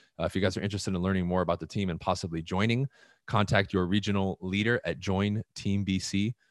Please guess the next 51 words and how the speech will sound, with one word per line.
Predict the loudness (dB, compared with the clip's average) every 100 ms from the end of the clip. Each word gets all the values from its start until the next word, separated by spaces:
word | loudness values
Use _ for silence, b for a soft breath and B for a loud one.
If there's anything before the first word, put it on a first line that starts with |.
| _ -6
dot | -6 0
com. | 2 2 0 _ b b b
Uh, | 0
number | 2
two, | 4 4
if | 6
you |
guys | 4 6
are |
looking | 4 2
for | 2
more | 2 2
support | 0 0 -2
from | 0 2
me, | 4 4
more | 4 2
help, | 4 2
more | 2 -2
access | -4 -6 -8
to | -4
my | -2
resources, | -2 -2 -2 -4 -2 -4 -2
more | -4
training | -2 0 0 0
and | -2
coaching | -2 -2 -2 -2
and | 0
mentorship | 0 0 -4 -4 -2
and | -2
all | 2
that, | 2 0 B B B
I | -2
really, | 4 6 6
really | 4 2 2
highly | 2 2 2
recommend | -2 0 0 0
you |
join | 0 0
Modern | 2 0 -2
Success. | -6 0 0 0
That's | -6
the | -4
program | -2 0 0
that | -2
I | -4
created. | -4 -2 0 0 -2
It's | -10 -6
now | -4
a | -4
thriving | -4 0 0 0 -4
community. | -2 0 2 2